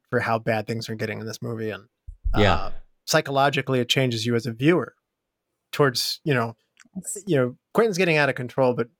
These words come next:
Speaker 1: it really changes the dynamic and the urgency of everything that happens after that point. You're not racing against just food and water. You're not just racing against, can you sm-, outsmart your way out of this cube?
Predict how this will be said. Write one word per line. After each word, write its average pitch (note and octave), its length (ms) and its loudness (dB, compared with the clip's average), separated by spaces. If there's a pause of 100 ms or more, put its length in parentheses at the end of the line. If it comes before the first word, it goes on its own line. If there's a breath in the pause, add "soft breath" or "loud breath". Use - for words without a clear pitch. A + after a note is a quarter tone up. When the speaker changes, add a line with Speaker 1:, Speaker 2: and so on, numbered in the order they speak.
(500)
Speaker 1:
it E3+ 180 0
really D3 320 4
changes C3 420 0
the B2+ 80 0
dynamic B2 520 2
and A#2+ 80 -6
the B2+ 120 -10
urgency C#3 460 2
of A#2 100 -6 (120)
everything E3 320 4
that C3 100 -2
happens C3 340 0
after B2 180 -2
that C3 140 -2
point. C3+ 160 -4
You're E3+ 100 0
not F#3+ 140 0
racing E3+ 240 2
against C#3 240 2
just - 240 -6
food C#3+ 180 0
and A#2+ 80 -10
water. B2 320 -4 (120)
You're F#3+ 100 4
not D3+ 160 4
just C#3 180 -2
racing C3+ 260 -2
against, B2 400 -4 (420)
can C#3+ 140 2
you B2 320 0 (100)
sm-, - 220 -2
outsmart C#3 540 0
your C#3 80 0
way C3 40 4
out B2 60 0
of B2 60 -8
this A#2 180 -6
cube? E3+ 340 2